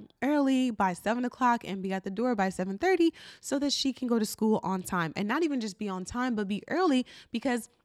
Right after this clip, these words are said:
your girl loves to miss the school bus traffic. I hate, I, when I say I, ooh, I could not stand when I catch the bus traffic. It just sets me back so many minutes,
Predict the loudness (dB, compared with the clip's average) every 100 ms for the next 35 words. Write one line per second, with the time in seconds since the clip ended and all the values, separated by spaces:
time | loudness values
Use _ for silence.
0 | _ _ 0 2 4 4 4 2 2 4
1 | 2 0 -4 -4 -2 -2 -2 -6 -4 2
2 | 2 2 0 -2 -4 -4 -6 -12 _ -20
3 | -20 -20 -12 -6 -6 -2 0 0 -2 -8
4 | -16 _ _ _ _ -2 2 2 0 -2
5 | -2 -2 -2 -2 0 0 0 -2 -8 -18
6 | -20 _ _ -20 -10 -4 0 0 -2 -12
7 | _ -4 2 2 2 -2 -6 -4 -4 -4
8 | -6 -8 -2 0 0 0 -2 -2 -2 -2
9 | -4 -4 -4 -4 -4 -4 -4 -6 -10 _
10 | -20 -20 -8 -4 -2 -2 -2 -2 -2 -2
11 | -4 -6 -4 -4 0 0 0 -2 -12 -20
12 | -20 -18 -14 -6 2 2 4 0 -2 -2
13 | 0 0 -4